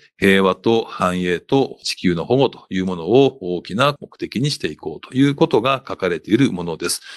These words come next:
えー、詳細についてはまた改めてね、見ていただければなというふうに思います。えー、そしてこの十七の目標、これよく見たことあると思います。貧困をなくそうからスタートしまして、パートナーシップまで、えー、この十七の目標についてはですね、また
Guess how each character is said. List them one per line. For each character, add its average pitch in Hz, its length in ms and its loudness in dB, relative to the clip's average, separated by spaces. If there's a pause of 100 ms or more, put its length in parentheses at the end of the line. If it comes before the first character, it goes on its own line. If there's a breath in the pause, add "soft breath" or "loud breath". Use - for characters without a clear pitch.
(220 loud breath)
え 110 140 6
ー、 - 20 4
詳 123 180 2
細 131 200 0
に 127 40 -4
つ - 80 0
い 190 60 4
て 190 80 0
は 123 80 2
ま 92 80 0
た 92 240 -2
改 92 120 -4
め 87 80 -2
て 92 140 -10
ね、 117 160 0
見 92 80 -12
て 82 120 -10
い 76 80 -14
た 82 100 -8
だ 78 80 -8
け 76 100 -18
れ 76 80 -20
ば 87 120 -12
な 147 120 2
と 120 100 -2
い 90 60 2
う 82 60 -8
ふ 82 80 -14
う 80 60 -12
に 78 100 -16
思 78 180 -16
い 76 80 -16
ま 85 120 -10
す。 - 140 -10 (360 loud breath)
え - 60 4
ー、 - 20 2
そ 175 100 2
し 170 80 0
て 170 140 0
こ 170 100 0
の 165 120 2
十 175 200 2
七 214 180 4
の 196 100 2
目 147 140 -2
標、 147 300 0
こ 143 140 0
れ 135 60 2
よ 165 100 2
く 156 100 -4
見 175 80 -4
た 185 100 0
こ 165 120 -6
と 131 120 2
あ 156 60 6
る 165 60 -4
と 147 100 -2
思 123 60 0
い 117 40 -2
ま 110 80 -2
す。 - 200 -8 (260 loud breath)
貧 123 260 0
困 117 180 2
を - 20 4
な 113 120 2
く - 60 -8
そ 117 240 2
う 113 80 -2
か 101 120 -2
ら 95 140 0
ス - 120 -12
タ 107 160 0
ー - 20 -8
ト 104 140 -6
し 110 160 -8
ま 131 100 0
し - 100 -6
て、 110 120 0
パ 101 160 0
ー 98 40 0
ト 98 120 -2
ナ 98 60 -2
ー - 20 -2
シ 110 140 -6
ッ - 20 -2
プ - 160 -10
ま 87 100 0
で、 82 220 -8 (360 soft breath)
え 95 100 -4
ー、 - 20 -2
こ 110 120 0
の 101 120 4
十 107 160 0
七 110 120 0
の 98 120 0
目 92 120 -6
標 98 200 -6
に 92 40 -6
つ - 140 -4
い 139 60 0
て 139 100 2
は 95 80 6
で 82 100 -4
す - 140 -10
ね、 87 180 -4
ま 107 140 -2
た 104 160 2